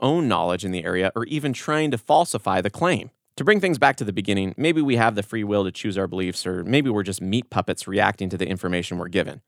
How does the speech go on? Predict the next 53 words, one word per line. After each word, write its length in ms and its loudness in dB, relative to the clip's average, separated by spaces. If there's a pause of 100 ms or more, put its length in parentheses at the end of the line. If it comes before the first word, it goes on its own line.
(200)
Either 240 6
way, 240 6
if 120 -2
you 80 -2
want 120 4
to 60 4
have 100 2
the 100 6
least 300 0
wrong 180 4
beliefs 340 -2
about 280 -4
politics, 640 0
economics, 720 0
climatology, 760 0
virology, 680 2
physics, 400 -2
biology, 760 4
aliens 380 2
coming 200 -2
to 60 -4
take 220 -4
your 80 -8
soul, 480 2
or 100 -4
how 120 4
to 60 2
get 180 -4
candy 340 0
out 100 2
of 60 -4
a 60 -8
clever 300 0
box, 420 2 (260)
do 80 4
yourself 360 4
the 100 0
favor 280 4
and 180 0
actually 480 0
research 440 -4
a 40 -4
little 200 -6
bit. 200 -8 (420)
It's 140 -4
probably 480 2
less 240 6
entertaining 560 0
than 100 -2
a 60 -8
quick, 300 -2
unrelatable 560 0
quote, 360 4